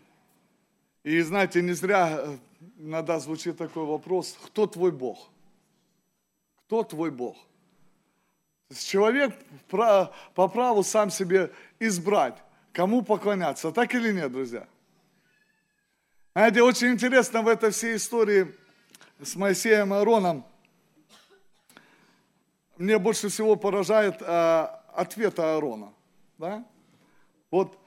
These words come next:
Моисей спустился с горы, увидел это всё, да, происходящее, разбил скрижали, которые Господь ему дал. И он говорит: «Аарон, что ж ты сделал? Что ты сделал?» Он говорит:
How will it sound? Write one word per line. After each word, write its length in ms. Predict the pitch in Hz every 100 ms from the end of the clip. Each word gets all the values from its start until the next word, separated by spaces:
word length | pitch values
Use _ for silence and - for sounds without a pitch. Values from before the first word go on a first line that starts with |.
| _ -
Моисей 400 | 214 - 240 220
спустился 680 | - 233 - 294 254 226
с 60 | 190
горы, 280 | 202 185 156
увидел 520 | 196 214 269 226 226
это 200 | 220 202
всё, 320 | - 190 175
да, 200 | 165 214
происходящее, 840 | 202 202 - 196 185 170 139 165
разбил 360 | 226 226 262 262
скрижали, 760 | - 240 233 226 226 185 175 - _ _ - -
которые 380 | 220 226 220
Господь 460 | 190 220 - 220 196
ему 180 | 196 202
дал. 540 | 180 175 139 - _ _ _ _ _ _ _ _ _ _ _ _ _ _ _ _ _
И 60 | 190
он 180 | 269 269
говорит: 540 | 226 254 262 254 185 - - _ _ _ _ _ _
«Аарон, 400 | - 247 285 269
что 160 | 196 294
ж 80 | 254
ты 140 | 330
сделал? 520 | 285 311 240 147 120 - _ _ _ _ _ _ _ _ _ _ _ _ _ _ _ _ _ _ _
Что 220 | - 320
ты 140 | 349 302
сделал?» 340 | 202 214 185
Он 100 | 202
говорит: 300 | 214 240 226